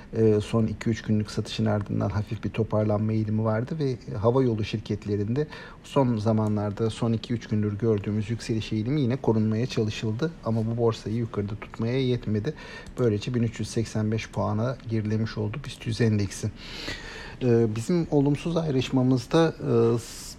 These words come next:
muhtemelen piyasadaki oynaklık, yurt dışı tarafın bu, bugün gelen tepkilerin kalıcı olup olmayacağını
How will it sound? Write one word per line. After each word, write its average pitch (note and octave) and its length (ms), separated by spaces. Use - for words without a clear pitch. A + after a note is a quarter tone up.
muhtemelen C3 760
piyasadaki B2 600
oynaklık, A#2 720
yurt A#2 320
dışı - 200
tarafın A#2+ 600
bu, A2+ 300
bugün A#2 300
gelen G#2+ 280
tepkilerin G#2+ 540
kalıcı G#2 340
olup G2+ 180
olmayacağını G#2+ 640